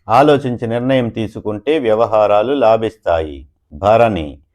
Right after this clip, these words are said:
ధనలాభం, కుటుంబ సౌఖ్యం, మంచి రోజు. కృత్తిక, కష్టం మీద పనులు పూర్తి కాగలవు. రోహిణి, వ్యవహార జయం, మంచి రోజు, కార్యానుకూలం. మృగశిర, అన్ని విధాలా అనుకూలమైన రోజు.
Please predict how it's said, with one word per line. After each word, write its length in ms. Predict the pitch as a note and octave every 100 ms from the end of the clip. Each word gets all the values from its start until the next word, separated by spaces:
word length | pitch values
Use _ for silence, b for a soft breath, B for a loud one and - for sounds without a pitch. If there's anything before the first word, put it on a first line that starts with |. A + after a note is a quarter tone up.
| _
ధనలాభం, 640 | G2 G#2+ B2 B2 B2 D3 D3
కుటుంబ 440 | G#2+ G2+ A#2+ A#2+
సౌఖ్యం, 500 | A2+ A#2+ A2+ C#3+ C3
మంచి 320 | G#2+ A2+ A2+
రోజు. 460 | G2 F#2 D#2 D2 C2+ _ _ B2
కృత్తిక, 680 | C3 C3 B2+ - D#2+ C#2+ - _ _ -
కష్టం 400 | A#2 - C#3+ D3
మీద 180 | D3 C#3+
పనులు 380 | C3+ A#2+ A#2+
పూర్తి 360 | G#2+ C3+ C#3+ C#3
కాగలవు. 680 | G2+ F#2 F2 E2 D#2 D2 C2+ _ _ G2
రోహిణి, 680 | A#2 B2 G#2 F2 D#2+ C2 - _ _
వ్యవహార 540 | F2 A2 B2+ B2 B2 B2
జయం, 380 | B2 C#3 D#3
మంచి 300 | A#2 A2+ A2+
రోజు, 360 | A#2 A2+ A2+ D3+ -
కార్యానుకూలం. 920 | A2 A#2 G#2+ G2+ F2 F2 D#2+ C#2+ C2+ - _
మృగశిర, 800 | F#2+ G#2+ A#2+ C#3 C#3 G2+ E2+ C#2+ C2 _ _ _ -
అన్ని 220 | A#2+ C#3+
విధాలా 480 | C#3 B2+ B2 B2+ C#3
అనుకూలమైన 760 | A#2+ A#2+ C3 B2+ B2 A#2+ A#2
రోజు. 540 | G#2 F2+ D2+ D2+ C#2+